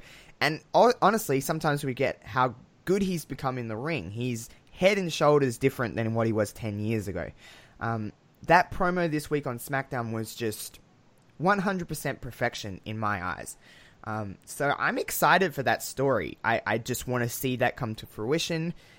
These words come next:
and Miz get a nice win. Um, and it's just something that I'm looking forward to. I guess that's the beauty about wrestling. I've said this many times. I guess this could become my tagline, but wrestling is subjective. I, it's got something for everybody. You know, you've got Kevin,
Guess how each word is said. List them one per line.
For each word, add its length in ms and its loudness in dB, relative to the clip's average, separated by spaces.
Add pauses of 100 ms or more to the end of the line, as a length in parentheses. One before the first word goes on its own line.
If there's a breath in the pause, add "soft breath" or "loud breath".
(100)
and 240 -4
Miz 240 0
get 180 4
a 60 4
nice 300 0
win. 480 0 (540 soft breath)
Um, 420 -6 (720)
and 160 2
it's 220 -2
just 220 -2
something 400 0
that 140 2
I'm 160 0
looking 280 -6
forward 400 -2
to. 240 -6 (240 soft breath)
I 80 2
guess 160 2
that's 180 2
the 160 0
beauty 420 0
about 260 4
wrestling. 360 2
I've 100 -4
said 160 -4
this 180 -8
many 280 -2
times. 400 -6
I 40 -2
guess 220 -2
this 180 -10
could 120 -14
become 200 -8
my 120 -4
tagline, 560 0
but 140 -8
wrestling 400 0
is 100 -2
subjective. 720 -2 (460 soft breath)
I, 140 -10 (180)
it's 280 2
got 180 2
something 260 2
for 160 0
everybody. 560 2
You 140 -4
know, 60 2
you've 200 -2
got 200 0
Kevin, 540 2